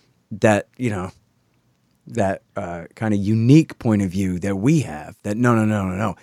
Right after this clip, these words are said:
It ain't the capitalism that's done this. It's the statism intertwined with it that has, which,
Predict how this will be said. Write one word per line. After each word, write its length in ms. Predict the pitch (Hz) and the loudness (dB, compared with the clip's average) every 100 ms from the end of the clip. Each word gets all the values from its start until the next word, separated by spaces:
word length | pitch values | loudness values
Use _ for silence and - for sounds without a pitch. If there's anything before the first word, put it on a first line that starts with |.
| - - | -10 0
It 140 | 117 | 4
ain't 240 | 135 135 - _ 107 | 4 2 -2 _ -10
the 80 | |
capitalism 800 | - 139 147 127 104 107 95 101 | 2 4 6 4 6 4 4 2
that's 240 | 98 95 - | 0 -2 2
done 300 | 135 131 107 | 6 8 6
this. 320 | 92 101 - - - | 2 -6 -12 -10 0
It's 260 | 127 - | 0 0
the 80 | - | -6
statism 880 | 117 - 120 117 113 101 104 104 104 - | -4 4 4 6 4 2 0 0 -2 -2
intertwined 720 | 127 101 90 - 143 139 107 | 0 0 -2 -2 2 2 2
with 160 | 95 85 | -2 -4
it 180 | - | -8
that 200 | - 92 | -8 -8
has, 480 | - 85 - 69 - _ _ _ | -8 -10 -10 -16 -18 _ _ _
which, 280 | 117 - | -6 -6